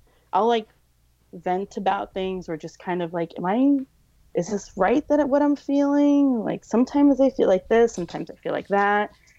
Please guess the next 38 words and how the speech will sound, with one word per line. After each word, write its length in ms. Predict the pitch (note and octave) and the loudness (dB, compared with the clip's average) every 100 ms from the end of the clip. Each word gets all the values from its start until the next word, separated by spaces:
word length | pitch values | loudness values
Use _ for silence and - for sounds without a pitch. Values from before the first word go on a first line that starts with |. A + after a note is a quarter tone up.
| _ - | _ -2
And 240 | A3+ A#3 - | 0 -2 0
all 160 | G3 A3 | -2 -2
the 100 | - | -4
people 340 | A#3+ A#3 G#3 | -8 -4 -4
that 120 | F#3+ | -2
I've 140 | F3 F3+ | -2 -2
made 160 | F3 | -8
friends 340 | - F#3+ A3+ F3+ | -8 -8 -6 -6
with 160 | E3 _ _ _ _ _ - | -8 _ _ _ _ _ 0
are 220 | F#3 F3 - _ | 0 0 -10 _
super 520 | - - D#4 D#4 A3 | -20 -2 0 2 0
quick 360 | G3 - F3+ - | -2 -2 -4 -4
to 100 | E3 | -12
chime 360 | - F#3+ E3+ D#3+ | -6 -4 -2 -2
in 280 | D#3+ D#3+ | -2 -2
and 120 | D3+ D3+ | -4 -6
let 100 | D3+ | -6
me 100 | D#3 | -2
know, 460 | D#3 E3 E3 E3 D#3+ | -2 0 0 0 -2
like, 220 | C#3 - _ _ - - | -4 -8 _ _ -14 -4
"Oh, 160 | B3 | -2
this 240 | A#3+ - - | -2 -6 -12
is 60 | |
so, 220 | - G3+ - | -8 -8 -10
it's 240 | - - | -20 -8
totally 320 | - A#3+ A#3 | 0 2 4
what 100 | G3+ | 2
I 140 | F#3+ G3 | 0 0
was 160 | G3+ | 0
going 300 | F#3 G3 F#3+ F3+ | -2 -4 -4 -6
through 180 | F#3+ F3+ | -10 -6
too." 460 | - A3+ A3 G#3+ | 0 4 6 4
And 220 | F#3 E3 - | 2 -2 -6
it's 220 | - - - | -16 -20 -20
just 240 | - - - | -18 -10 -4
been 140 | D#4 | -4
so 200 | - G3 | -2 -4
supportive, 640 | - - - D3+ C#3 C#3 | -4 -4 -2 0 0 -4